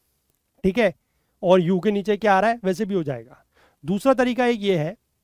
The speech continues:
कि आपको अगर थोड़ा सा इनके लिए ना एक चीज़ ये याद होनी चाहिए, इसको क्या बोलते हैं?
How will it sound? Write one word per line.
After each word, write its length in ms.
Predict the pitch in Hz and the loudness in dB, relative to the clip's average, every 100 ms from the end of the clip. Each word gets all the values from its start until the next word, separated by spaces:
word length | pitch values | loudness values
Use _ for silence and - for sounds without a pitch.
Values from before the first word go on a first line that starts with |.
| - _ _ _ _ _ _ _ _ - | -20 _ _ _ _ _ _ _ _ -4
कि 160 | 226 240 | -4 -2
आपको 440 | 165 196 214 - 240 | 0 2 2 2 4
अगर 380 | 202 180 170 - _ _ _ _ _ _ _ _ _ | 4 2 0 -2 _ _ _ _ _ _ _ _ _
थोड़ा 240 | 175 214 233 | 2 2 2
सा 140 | 240 | 0
इनके 300 | 214 208 220 | -2 -4 -6
लिए 140 | 208 202 | -4 -4
ना 80 | 226 | -4
एक 180 | 208 - | -4 -6
चीज़ 260 | 220 175 | -8 -4
ये 100 | 196 | -2
याद 260 | 208 185 185 | 0 0 -2
होनी 220 | 175 160 | -4 -6
चाहिए, 320 | 147 143 131 - _ _ _ _ _ _ _ _ _ _ _ - | -8 -10 -12 -18 _ _ _ _ _ _ _ _ _ _ _ -16
इसको 260 | 175 226 | -8 -6
क्या 180 | 214 214 | 0 0
बोलते 320 | 202 190 185 | 0 -2 -2
हैं? 160 | 190 | -4